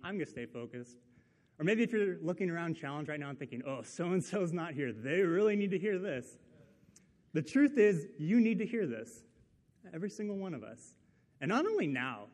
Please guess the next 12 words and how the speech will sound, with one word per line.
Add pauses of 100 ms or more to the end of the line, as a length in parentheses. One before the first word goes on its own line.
we
need
to
hear
this
again
tomorrow, (680)
and
a
year
from
now,